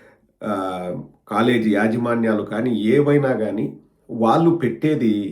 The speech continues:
సేవా దృక్పథంతో మాత్రం కానే కాదు. వాళ్ళు లాభాలు గడించడానికి అది ఒక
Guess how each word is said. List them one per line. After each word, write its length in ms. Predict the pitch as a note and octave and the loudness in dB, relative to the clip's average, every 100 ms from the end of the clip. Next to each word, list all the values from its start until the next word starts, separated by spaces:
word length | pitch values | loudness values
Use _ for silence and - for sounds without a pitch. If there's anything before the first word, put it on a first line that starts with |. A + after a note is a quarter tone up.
| - | -10
సేవా 420 | - A#2+ C#3+ D#3 D3 | -8 0 2 4 4
దృక్పథంతో 640 | A2 A2 - A#2 A#2 A2 G#2 | 2 -4 -4 -4 -2 -2 -4
మాత్రం 360 | F#2+ - A2+ A2 A2 | -4 -6 -6 -6 -8
కానే 600 | - F#2+ G2+ G2 F#2+ F#2+ G#2 C3 C3+ | -10 -8 -6 -6 -4 -2 -2 -4 -4
కాదు. 580 | F#2+ F2+ E2 D2 D#2 F2 F2+ D#2+ A2 - - - - - | -10 -10 -8 -8 -8 -8 -8 -10 -12 -20 -20 -20 -20 -8
వాళ్ళు 500 | G2+ A2 C#3+ D#3 D#3+ | -2 4 4 6 4
లాభాలు 600 | B2 G2+ B2 B2 D3+ D#3 A2 | 4 2 2 2 2 2 0
గడించడానికి 840 | A2+ B2 A2 A2 G2+ F#2+ F2 G#2+ C#3+ - - _ _ | 0 0 -2 -4 -4 -6 -8 -8 -8 -8 -18 _ _
అది 240 | A2+ C3+ C3 A2 A2 G#2 | 2 4 6 4 2 -2
ఒక 140 | G#2+ | -6